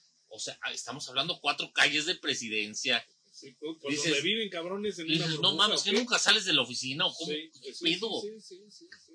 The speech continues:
Speaker 1: Curiosamente, ese día cuando les hablé de apartados y todo el desmadre que hay alrededor, al otro día ya estaban haciendo, quitando ambulancias y quitando le-,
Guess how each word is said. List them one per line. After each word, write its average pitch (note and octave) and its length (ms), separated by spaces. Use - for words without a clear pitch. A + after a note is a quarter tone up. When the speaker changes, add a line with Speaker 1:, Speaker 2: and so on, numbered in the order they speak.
Speaker 1:
Curiosamente, F3 640
ese F3+ 160
día F3+ 180
cuando A#2+ 240
les A#2 180
hablé C3+ 220
de C#3+ 80
apartados A#2 500
y A#2 80
todo F3+ 160
el G3+ 60
desmadre C3+ 640
que C3+ 80
hay C#3+ 100
alrededor, B2 460
al C3+ 180
otro F3+ 260
día G3+ 300
ya D3 120
estaban D#3+ 300
haciendo, C#3 420
quitando C3+ 380
ambulancias A2+ 440
y A#2+ 60
quitando A#2 300
le-, G#2+ 200